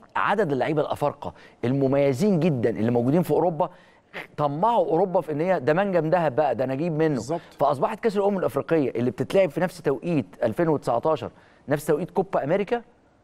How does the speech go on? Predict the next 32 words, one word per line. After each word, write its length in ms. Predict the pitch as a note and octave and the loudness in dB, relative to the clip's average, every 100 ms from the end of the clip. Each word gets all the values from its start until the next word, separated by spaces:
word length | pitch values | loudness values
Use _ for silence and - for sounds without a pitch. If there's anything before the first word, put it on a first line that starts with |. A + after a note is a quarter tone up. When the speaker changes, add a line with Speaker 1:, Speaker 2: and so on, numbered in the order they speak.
| _ _ - | _ _ 0
Speaker 1:
المتابعة 560 | C#3 C#3 C3+ F3+ E3+ D3+ | 0 2 2 2 2 0
لكأس 220 | E3+ D3+ | -2 -4
الأمم 180 | E3+ D#3+ | -4 -2
الأفريقية 400 | D3 C#3 E3+ F#3 | -4 0 2 2
أكتر. 260 | - A2 - _ _ | -2 -8 -8 _ _
Speaker 2:
آه. 220 | B2 D3 D#3 | -10 -8 0
Speaker 1:
ليه؟ 360 | C#3 F3+ F3 | 2 4 2
Speaker 2:
المصلحة 500 | D#3+ E3 E3+ F#3+ F#3+ | 0 -2 0 2 4
أكبر. 240 | F#3+ D3 E3 | 2 2 0
Speaker 1:
إن 140 | F3 | 0
بيعتبر 580 | E3+ E3 D3+ A3+ G#3 F#3 | 2 0 0 0 0 -2
إن 400 | F#3 F3+ F3 E3+ | -2 -4 -4 -2
كأس، 240 | G3+ E3+ - D#3 D#3 | -2 -2 -2 -2 0
كوبا 240 | G#3+ F#3+ | 0 0
أمريكا، 220 | F#3+ G3 | 0 -2
إحنا 260 | F3 F3+ - | -2 -4 -2
اللعيبة 340 | D#3 E3 G#3+ G3+ | 0 2 4 2
اللي 100 | G3+ | 0
إحنا، 340 | - D#3 - | -2 -4 -2
اللي 300 | C#3 C#3 D3 | 0 0 2
موجودين 400 | D#3 D3+ F3+ F#3+ | 2 2 0 0
دول 200 | F3 F3+ | 0 0
ما 60 | D#3+ | 0
إحنا 140 | E3 | 0
عارفينهم. 240 | D#3+ F3 | 2 2
Speaker 2:
متعاقدين. 360 | E3 B2 F3+ C3+ - _ _ | 2 -2 -4 -6 -10 _ _
آه، 200 | - C#3+ | -4 -2
Speaker 1:
وراحوا 640 | A#3 A#3+ A#3 A3+ A3+ A3+ G#3 | 2 4 6 6 6 4 2
Speaker 2:
ومرتبطين. 60 | G3+ | 2
Speaker 1:
أوروبا 340 | G3 C#3+ D#3 | 2 2 0
خلاص 320 | F3+ G#3+ F3+ | 2 2 0
وموجودين. 500 | F3+ F3+ E3 F3 D#3 | -2 -4 -2 -4 -6